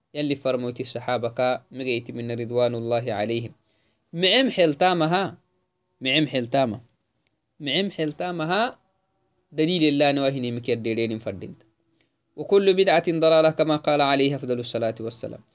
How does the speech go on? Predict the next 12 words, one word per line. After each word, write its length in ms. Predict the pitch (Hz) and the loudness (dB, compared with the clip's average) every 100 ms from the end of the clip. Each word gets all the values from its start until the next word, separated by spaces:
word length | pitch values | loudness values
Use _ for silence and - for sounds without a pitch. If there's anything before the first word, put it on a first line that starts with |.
| _ _ _ _ | _ _ _ _
وقد 240 | 113 165 | -4 -2
أنكر 380 | 160 196 196 180 | 0 -2 2 4
ابن 160 | 170 165 | 4 4
عباس 420 | 156 156 170 165 | 2 6 4 4
رضي 300 | 156 151 156 | 0 2 2
الله 360 | 151 156 160 143 | 4 4 4 4
عنهما 600 | 156 156 156 160 156 - | 4 2 2 2 2 0
على 220 | 143 143 | 2 4
معاوية 480 | 143 127 139 147 143 | 2 2 4 4 2
رضي 280 | 143 143 135 | 0 2 2
الله 360 | 135 143 151 135 | 2 2 4 2
عنه 300 | 160 170 | 2 0